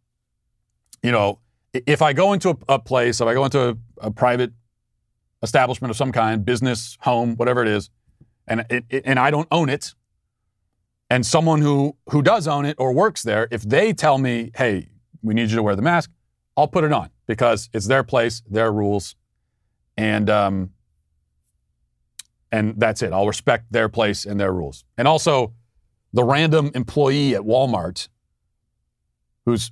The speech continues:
telling you to put the mask on, it, he, it's not his rule. He didn't make it up. He doesn't want to enforce it. He has to.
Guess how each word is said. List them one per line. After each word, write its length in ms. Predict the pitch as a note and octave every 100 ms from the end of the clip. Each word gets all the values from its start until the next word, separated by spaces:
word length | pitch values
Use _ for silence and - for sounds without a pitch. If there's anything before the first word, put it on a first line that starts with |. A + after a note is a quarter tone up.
| _
telling 240 | - C#3+ C3
you 40 |
to 20 |
put 120 | A2
the 40 | G#2+
mask 320 | C3 D3+ -
on, 220 | G2 F#2
it, 220 | G2+ G#2 _
he, 180 | - - _ _ _
it's 160 | C3 C#3+
not 200 | F#3 -
his 200 | D3+ G#2+
rule. 320 | B2+ D#3+ A2
He 80 | A#2+
didn't 140 | C3
make 180 | B2 G#2
it 80 | G#2+
up. 260 | A2 G2 - _ _ _
He 80 | F3+
doesn't 280 | E3+ B2+ A#2+
want 220 | F3 D#3
to 100 | C3
enforce 380 | G#2+ G#2+ F#2 A2+
it. 60 |
He 100 | A2+
has 260 | C#3+ D#3 -
to. 260 | G#2 F2+